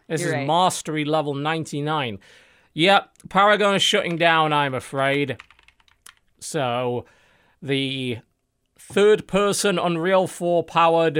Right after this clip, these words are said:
Speaker 1: moba slash Dota style thing made by Epic Games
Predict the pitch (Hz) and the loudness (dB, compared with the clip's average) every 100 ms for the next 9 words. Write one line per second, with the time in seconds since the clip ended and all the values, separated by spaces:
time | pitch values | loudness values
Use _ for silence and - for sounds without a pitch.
0 | 131 151 147 170 156 160 156 165 160 139 | -4 -2 0 0 2 0 0 -2 -2 -4
1 | 127 151 160 156 143 - 170 156 156 139 | -2 0 0 0 -4 -2 0 2 2 0
2 | - 196 156 147 165 156 156 127 143 139 | -2 -2 0 -2 -4 -2 -2 -2 -2 0
3 | 143 - 135 143 139 143 147 135 | -2 -4 -4 -2 -2 -2 -4 -6